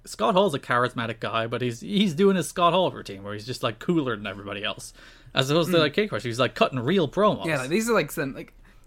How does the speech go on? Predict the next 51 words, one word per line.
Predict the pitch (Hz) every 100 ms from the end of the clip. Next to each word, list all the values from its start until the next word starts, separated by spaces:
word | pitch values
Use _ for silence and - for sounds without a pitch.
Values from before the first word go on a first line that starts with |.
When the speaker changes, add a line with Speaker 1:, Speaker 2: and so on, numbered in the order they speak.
| -
Speaker 2:
I | 165
think | 254 226
Killings | 220 202 160
is | 143
definitely, | 156 160 147
like, | 135 131
the | 135
highlight | 139 143 143 135 131
of |
these | 131 135
shows | 143 139 139
so | -
far | - -
for | -
me. | - - - -
Speaker 1:
Mm. | 127 113 110
Speaker 2:
It's | - -
a, | 120 - 139
there's | 147 147
a |
reason | 151 156 147
he | 147
gets | 143 131
the | -
big | 143 139
push, | 180 185 -
I |
suppose. | - - - - _ _ _ - _ _ _ _ -
Speaker 1:
A | 170
J | 170
Styles | 156 160 147
and |
Jerry | 139 147
Lynn | 147 147
are |
back | 135 131
together. | 135 127 127 147 _ - - -
They're | 131
friends | 127 - 139 165
Speaker 2:
And | 226
Speaker 1:
now. | 196
Speaker 2:
they |
love | 170 165 156
each | 147
other. | 147 127 131
They're | 147
just | 165 175 -
good | 202 175
pals | 175 151 143 147
now. | 127 131
Speaker 1:
<laughs> | 123